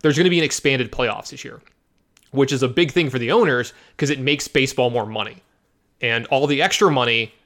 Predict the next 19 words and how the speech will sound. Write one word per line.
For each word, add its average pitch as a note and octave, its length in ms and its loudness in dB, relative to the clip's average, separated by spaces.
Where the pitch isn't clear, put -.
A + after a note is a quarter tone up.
goes B2+ 240 0
to C3+ 160 -4
the A#2 220 -6
owners, B2+ 560 -6
right? B2+ 320 -2
And D3 80 -6
so C3+ 100 -4
the B2 100 -2
players C4 360 0
were C#3+ 100 0
like, A#2+ 180 -2
"Well, D#3 100 2
look, D3 300 0
if B2+ 100 -2
you're D#3+ 100 2
gonna D4 120 0
do A3 160 0
expanded C3+ 680 0
playoffs, E3+ 400 0